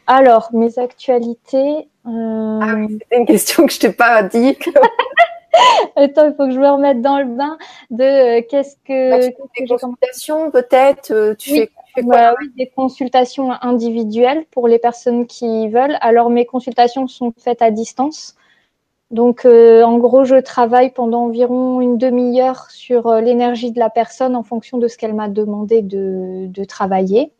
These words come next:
Speaker 1: Et après, j'appelle par téléphone ou par Skype si la personne n'est pas en France. Et puis, euh,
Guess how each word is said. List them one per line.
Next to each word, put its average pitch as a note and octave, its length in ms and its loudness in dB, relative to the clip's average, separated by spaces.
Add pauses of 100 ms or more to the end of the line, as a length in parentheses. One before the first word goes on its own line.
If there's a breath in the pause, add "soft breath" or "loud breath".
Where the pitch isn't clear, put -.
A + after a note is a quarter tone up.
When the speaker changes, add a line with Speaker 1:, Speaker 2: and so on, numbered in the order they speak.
(460 soft breath)
Speaker 1:
Et A#3+ 100 6
après, B3+ 360 4
j'appelle B3 440 2
par A3+ 220 -4
téléphone A#3+ 520 2 (100)
ou A3+ 100 -10
par A#3+ 280 -2
Skype B3+ 460 -2
si - 240 -12
la A3+ 80 0
personne A3 400 -6
n'est G#3+ 80 -6
pas G#3+ 280 -6
en G#3+ 100 -6
France. - 500 -12 (800)
Et A3 120 2
puis, B3 440 2
euh, G#3+ 160 4